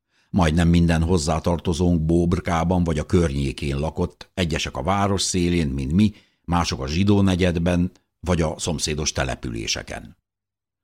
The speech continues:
Régebben egy-egy családi ünnepre hatvanan is összegyűltünk, és akkor még nem is volt teljes a létszám.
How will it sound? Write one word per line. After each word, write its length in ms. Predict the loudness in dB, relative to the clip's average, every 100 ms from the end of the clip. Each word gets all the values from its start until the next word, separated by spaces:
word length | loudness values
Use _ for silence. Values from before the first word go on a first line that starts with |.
| _ _ -2
Régebben 500 | 0 2 2 2 2
egy-egy 320 | 2 0 0
családi 440 | 0 0 2 2
ünnepre 480 | 4 4 4 2 -2
hatvanan 600 | -2 -2 -2 0 0 0
is 180 | -2 -4
összegyűltünk, 800 | -4 -4 -4 -6 -8 -8 -10 -6
és 280 | 0 0 0
akkor 300 | -2 -2 2
még 200 | 2 0
nem 140 | -2
is 140 | -2
volt 240 | 0 -2 0
teljes 340 | -2 -2 -2
a 60 | 0
létszám. 680 | 0 0 -4 -8 -10 -18